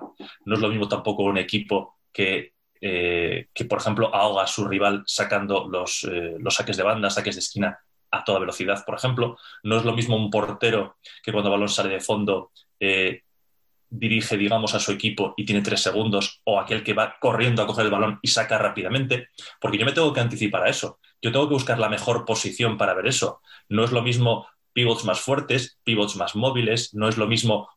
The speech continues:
jugadores alas, no es lo mismo jugadores que les gusta el uno contra uno y tienes que estar muy atento a que puedan salir hacia un lado o hacia otro, por ejemplo. Eh, hay equipos que, eh, juegan mucho con pivot, pero un pivot largo que controla el balón y controla. Hay, hay equipos que juegan el pivot para que controle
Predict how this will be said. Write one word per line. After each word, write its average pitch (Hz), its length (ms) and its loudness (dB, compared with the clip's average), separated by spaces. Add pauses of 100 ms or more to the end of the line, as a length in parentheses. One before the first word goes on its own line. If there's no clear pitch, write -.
jugadores 107 560 2
alas, 123 520 2
no 110 100 -2
es 107 40 0
lo 113 60 2
mismo 113 160 0
jugadores 110 400 2
que 104 260 -2
les 98 200 -2
gusta 135 260 0
el 107 80 0
uno 110 160 0
contra 101 320 0
uno 120 300 0 (140)
y 107 80 -8
tienes 101 240 0
que - 60 -4
estar 107 400 0
muy 107 200 0
atento 113 340 2
a 98 60 0
que 101 100 -6
puedan 107 260 2
salir 101 260 0
hacia - 200 0
un 98 80 2
lado 98 160 2
o 95 80 4
hacia 95 180 -2
otro, 110 220 0
por - 120 -6
ejemplo. 123 460 -2 (460)
Eh, 101 420 2
hay 101 120 2
equipos 104 340 -2
que, 101 280 0 (140)
eh, 101 140 -10 (120)
juegan 120 240 4
mucho 117 180 0
con 101 140 0
pivot, 120 240 2
pero 104 140 2
un 101 100 0
pivot 107 220 2
largo 104 360 2
que 98 240 -4 (120)
controla 110 400 2
el 104 60 4
balón 107 280 0
y - 80 -6
controla. 131 560 0
Hay, 101 120 -4 (160)
hay 107 100 2
equipos 107 300 -2
que 104 100 -2
juegan 110 240 2
el 101 120 0
pivot 113 320 0
para 104 140 0
que 101 120 -4
controle 104 500 0